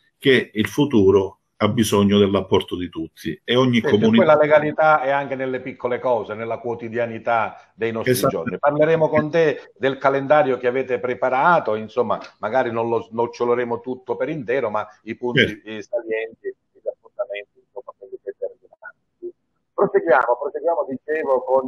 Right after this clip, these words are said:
Speaker 2: eh, il turismo balneare, ma anche quello, eh, dell'enogastronomia, oceano mare, eh, entrambe le cose,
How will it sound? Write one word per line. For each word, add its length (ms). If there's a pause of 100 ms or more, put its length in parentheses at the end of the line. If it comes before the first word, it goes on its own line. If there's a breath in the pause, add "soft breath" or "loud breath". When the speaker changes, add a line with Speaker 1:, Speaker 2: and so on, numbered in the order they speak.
(140)
Speaker 2:
eh, 320 (300)
il 420
turismo 800
balneare, 640
ma 220
anche 280
quello, 560 (140)
eh, 140
dell'enogastronomia, 1500 (120)
oceano 420
mare, 600
eh, 360
entrambe 1000
le 180
cose, 960